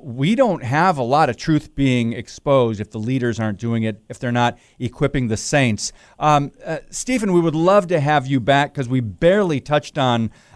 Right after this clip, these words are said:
uh, some of the chapters, really important chapters in your book, Freedom Realized. And, uh, I don't wanna put you on the spot, but hopefully we can have you back another time.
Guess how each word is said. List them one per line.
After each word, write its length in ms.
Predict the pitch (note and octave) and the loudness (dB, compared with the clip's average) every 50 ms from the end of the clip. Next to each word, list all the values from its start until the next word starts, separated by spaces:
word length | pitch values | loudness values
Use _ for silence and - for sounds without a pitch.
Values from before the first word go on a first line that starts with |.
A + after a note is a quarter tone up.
| _ - | _ -2
uh, 120 | B2 B2 | -2 -2
some 180 | A#2+ - D#3 C#3+ | -2 -2 -2 -2
of 40 | C3 | -2
the 80 | B2+ | -2
chapters, 600 | - - D#3+ C#3+ C#3+ C#3+ - C#3 C3 B2 G#2+ G2+ A2 | -2 -2 0 0 0 0 0 -2 -2 -2 -2 -6 -10
really 320 | - C#3+ D3+ G3 G3+ D#3+ | -6 -2 0 2 2 2
important 380 | C3+ A#2+ - D3+ C#3+ C3+ B2+ - | 0 0 0 0 0 0 0 -2
chapters 340 | - D3 C3+ - C3 A#2 A#2 | -4 -4 -4 -4 -6 -6 -4
in 80 | B2 A#2 | -2 -2
your 100 | A2+ G#2 | -2 -2
book, 260 | F#2+ C3+ C3+ A#2+ - | 0 0 0 0 -2
Freedom 500 | - - - D3 C#3+ C#3 D3 C#3+ C3+ B2+ - | -8 -8 -2 -2 0 2 0 0 -2 -4 -6
Realized. 760 | B2 A#2+ C3+ C#3+ C#3 C3+ B2+ A#2 A2+ A2+ A#2 A#2+ G#2+ - - _ _ _ _ - | -4 -2 0 0 0 0 0 0 0 -2 -4 -6 -8 -12 -20 _ _ _ _ -8
And, 380 | C3+ C3 B2+ B2+ B2 A#2+ A2+ | -4 -2 0 0 0 0 2
uh, 100 | B2 A#2 | 2 2
I 100 | A#2 A#2 | 2 2
don't 120 | C3+ D#3+ D#3+ | 0 0 -2
wanna 120 | D#3 C#3 | -4 -4
put 200 | - C#3 C3+ - | -4 -6 -6 -4
you 80 | D3+ C3 | -4 -4
on 80 | A#2+ | -4
the 60 | A#2 | -4
spot, 340 | G#2+ - - C3 B2 B2 A#2+ | -8 -4 -2 0 0 0 0
but 80 | B2+ A2+ | -2 -2
hopefully 300 | A2 - A#2+ - D3+ C#3 | -2 -2 -2 -2 -4 -4
we 100 | B2+ A#2 | -4 -6
can 120 | A#2+ B2+ | -6 -6
have 220 | B2 C3 C3 A2+ A#2+ | -4 -4 -4 -4 -4
you 80 | A#2+ | -6
back 300 | G2 B2 B2 B2 A#2+ - | -4 -2 -2 -2 -2 -4
another 220 | B2+ A#2 A2+ A2 G#2 | -4 -4 -4 -4 -6
time. 340 | - - B2+ A#2+ A#2 G#2+ | -6 -4 -2 -2 -2 -2